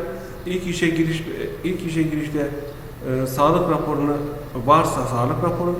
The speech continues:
yoksa sağlık raporu olmadığına dair bir dilekçe, mağluliyet sevk dilekçesi ve ar-,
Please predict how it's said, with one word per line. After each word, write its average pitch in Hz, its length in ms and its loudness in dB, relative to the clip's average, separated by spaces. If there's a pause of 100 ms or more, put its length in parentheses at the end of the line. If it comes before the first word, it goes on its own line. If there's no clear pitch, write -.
yoksa 170 540 2 (220)
sağlık 170 340 4
raporu 143 320 2 (580)
olmadığına 139 600 4
dair 120 300 4 (140)
bir 123 300 -2
dilekçe, 175 440 0 (360)
mağluliyet 160 480 6 (120)
sevk 139 220 0
dilekçesi 180 680 2 (680)
ve 175 340 2
ar-, 165 160 4